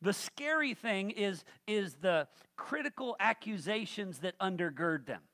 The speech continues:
okay? Don't hesitate to cry out to God. Don't hesitate to pour out your hearts before him.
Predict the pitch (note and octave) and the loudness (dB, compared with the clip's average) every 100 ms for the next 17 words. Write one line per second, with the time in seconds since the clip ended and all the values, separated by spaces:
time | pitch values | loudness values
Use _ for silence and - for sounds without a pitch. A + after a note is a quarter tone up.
0 | _ _ _ _ _ _ C#3+ C#3+ B3 B3 | _ _ _ _ _ _ -6 -2 -2 -2
1 | - - _ _ _ D3+ E3+ C#4 D4+ F#3 | -12 -20 _ _ _ -8 4 6 6 4
2 | A#3+ A#3+ F3 G#3 - G3 E3+ - F#3+ - | 4 4 2 -4 -2 -2 -2 -6 -8 -2
3 | G3+ F#3 F3+ D#3+ D3 - C#3 C#3 G2 - | 6 8 8 6 4 -2 -4 -2 -4 -8
4 | _ _ _ _ _ - C#4+ B3 G#3+ A3 | _ _ _ _ _ 4 4 6 4 2
5 | F#3 - D#3 - D#3 - - G#3 F3+ F3 | 0 -6 -6 -4 -8 -6 0 4 6 4
6 | - D#3 C3+ D#3 C3 - - C3 D3 A#2 | 2 -6 0 0 0 -10 -12 -6 -2 -4
7 | - | -4